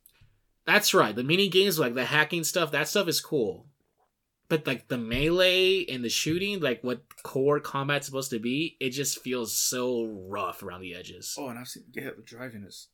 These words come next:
Speaker 2: trash.
Speaker 1: Driving is terrible. Um, everything aside from, like, the core <laughs> gameplay is good. <laughs> Uh, except for the story. So, yeah, this game overall, it's, I mean, it's fun, but it's very forgettable.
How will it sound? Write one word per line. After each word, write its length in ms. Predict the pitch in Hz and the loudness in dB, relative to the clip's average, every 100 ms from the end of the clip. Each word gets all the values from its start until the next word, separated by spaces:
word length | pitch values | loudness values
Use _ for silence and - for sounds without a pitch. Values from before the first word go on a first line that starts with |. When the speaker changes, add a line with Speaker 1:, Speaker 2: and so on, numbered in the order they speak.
| _ - | _ -20
Speaker 2:
trash. 600 | - - 98 - - - | -20 -20 -20 -20 -20 -4
Speaker 1:
Driving 340 | 120 151 147 | 2 2 2
is 160 | 113 - | -2 -2
terrible. 600 | 107 101 95 92 92 95 _ _ _ _ _ _ _ | -2 -4 -4 -6 -8 -14 _ _ _ _ _ _ _
Um, 520 | 113 110 104 101 101 - - | -8 -6 -6 -8 -10 -14 2
everything 440 | 160 254 262 262 | 6 6 6 4
aside 560 | 220 151 - 170 165 170 | 4 4 4 6 6 6
from, 220 | - 156 | 4 2
like, 180 | 143 - | 2 0
the 120 | 123 | -4
core 320 | - - 156 | -2 6 8
<laughs> 40 | 151 | 8
gameplay 880 | 185 127 147 196 202 - 160 165 156 | 4 2 4 6 6 4 4 4 4
is 180 | 123 | 2
good. 140 | 123 151 - 320 | 2 0 4 4
<laughs> 100 | - - 269 - - - _ - - - - - - _ _ | 6 6 4 4 2 2 _ -18 -14 -12 -14 -14 -16 _ _
Uh, 140 | 165 175 | 0 0
except 240 | 147 202 | 4 4
for 80 | 170 | 6
the 80 | 139 | 2
story. 400 | - 117 92 87 | 2 0 -2 -8
So, 220 | - 90 | -8 -8
yeah, 240 | 95 135 117 | -4 -4 0
this 160 | 202 | 0
game 200 | 254 330 | 2 2
overall, 640 | 208 214 180 175 185 185 - | 4 4 4 6 4 2 -2
it's, 340 | 151 156 - - | -2 -2 -4 -4
I 80 | 165 | -2
mean, 220 | 196 196 | 0 0
it's 260 | 185 - - | 0 -2 -10
fun, 600 | - 156 165 208 214 - _ _ _ _ _ _ _ _ | -2 2 2 2 -2 -12 _ _ _ _ _ _ _ _
but 600 | 139 147 147 147 143 - _ | 2 4 4 4 2 -2 _
it's 260 | 160 160 - | 4 6 6
very 200 | 147 160 | 6 6
forgettable. 600 | 127 110 104 90 - | 2 -2 -4 -6 -12